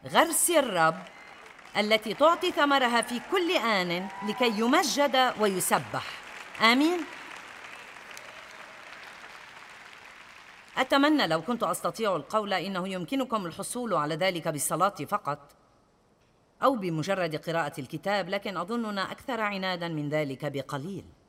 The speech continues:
لابد لله من أن يتعامل معنا بشأن بعض الأمور. وكما نعلم، الأمر ليس دائمًا ممتعًا جدًا، لكن النتائج جيدة جدًا في النهاية.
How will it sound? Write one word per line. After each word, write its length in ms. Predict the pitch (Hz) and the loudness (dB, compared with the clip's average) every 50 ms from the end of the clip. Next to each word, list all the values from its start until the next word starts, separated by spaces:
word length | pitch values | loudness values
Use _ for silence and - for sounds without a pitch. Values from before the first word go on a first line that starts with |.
| _ _ _ _ _ _ _ _ _ _ _ _ _ _ - | _ _ _ _ _ _ _ _ _ _ _ _ _ _ -8
لابد 300 | - 147 147 160 170 156 | -8 -6 -6 -6 -4 -4
لله 460 | 170 165 156 151 165 175 175 180 175 | -4 -4 -2 -4 -4 -4 -4 -4 -4
من 180 | 165 160 160 160 | -2 -2 -2 -2
أن 140 | 135 156 156 | -2 0 0
يتعامل 920 | 156 147 135 - 139 135 160 208 233 220 185 160 151 143 135 131 123 120 120 - _ _ _ _ _ _ _ _ - | 0 0 0 -2 -2 -2 -2 -2 -2 -4 -4 -4 -4 -4 -6 -6 -8 -10 -12 -18 _ _ _ _ _ _ _ _ -6
معنا 360 | 156 170 170 165 151 143 143 | -2 -2 0 0 0 -2 -2
بشأن 360 | 131 131 - - 107 117 135 | -4 -6 -8 -8 -6 -6 -6
بعض 240 | 127 135 135 131 113 | -4 -4 -4 -4 -6
الأمور. 500 | 131 120 110 135 139 160 185 175 120 90 - _ _ _ _ _ _ _ _ _ _ _ _ _ _ _ _ _ _ - | -8 -8 -6 -6 -6 -6 -6 -8 -10 -12 -14 _ _ _ _ _ _ _ _ _ _ _ _ _ _ _ _ _ _ -10
وكما 380 | - 131 131 - 185 175 160 | -10 -8 -6 -6 -4 -2 -2
نعلم، 440 | 160 180 214 240 220 202 185 175 160 | 0 2 2 2 2 0 -2 -4 -4
الأمر 420 | 156 160 143 202 240 240 220 196 190 | -4 -2 -2 -2 -2 -2 -2 -4 -4
ليس 360 | 175 175 185 180 160 - 180 | -2 0 0 0 -2 -4 -4
دائمًا 400 | 156 165 170 160 151 160 160 151 | -2 -2 -2 -2 -2 -2 -2 -2
ممتعًا 500 | 147 151 165 165 151 143 165 139 131 139 | -2 -2 -2 -4 -4 -4 -4 -6 -4 -6
جدًا، 540 | 131 123 - 247 226 170 131 127 131 147 160 - _ _ _ _ _ - | -6 -6 -6 -8 -8 -8 -10 -10 -10 -10 -12 -14 _ _ _ _ _ -6
لكن 540 | 147 165 156 147 156 - 156 135 131 127 127 - | -4 -2 -2 -2 -4 -6 -8 -8 -8 -10 -8 -6
النتائج 540 | 156 170 165 156 160 196 190 - 156 151 165 | -4 -2 -2 -2 -2 -2 -4 -4 -4 -6 -6
جيدة 460 | 143 131 214 196 156 285 302 277 269 233 | -4 -4 -4 -4 -2 -2 -2 -2 -2 -4
جدًا 480 | 165 151 120 101 101 113 110 110 117 117 - _ _ _ _ _ _ _ _ _ _ _ _ _ _ _ _ _ _ _ | -4 -8 -10 -10 -12 -14 -12 -14 -14 -16 -20 _ _ _ _ _ _ _ _ _ _ _ _ _ _ _ _ _ _ _
في 120 | - - | -8 -8
النهاية. 540 | 139 117 110 104 101 147 175 170 113 92 82 | -6 -6 -6 -8 -8 -8 -8 -8 -10 -12 -16